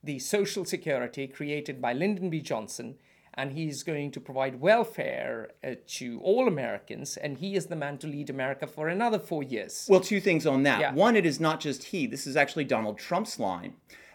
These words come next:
Speaker 2: And
Speaker 1: Aha.
Speaker 2: two, during Biden's State of the Union speech, he said, and I quote, "If Congress doesn't keep the programs the way they are,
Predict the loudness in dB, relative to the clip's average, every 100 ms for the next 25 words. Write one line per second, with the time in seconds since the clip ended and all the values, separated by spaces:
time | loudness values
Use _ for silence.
0 | 2 6 8 8 6 4 2 0 -2 0
1 | 4 6 6 4 4 6 6 4 0 4
2 | 8 10 8 0 0 0 2 4 4 0
3 | -4 -6 -6 -4 -6 -2 8 8 10 4
4 | 4 8 8 8 2 -2 -4 2 4 4
5 | 0 0 2 4 4 -2 -4 -2 -2 -2
6 | 2 2 4 8 8 8 6 4 2 -2
7 | -4 2 6 6 6 6 6 4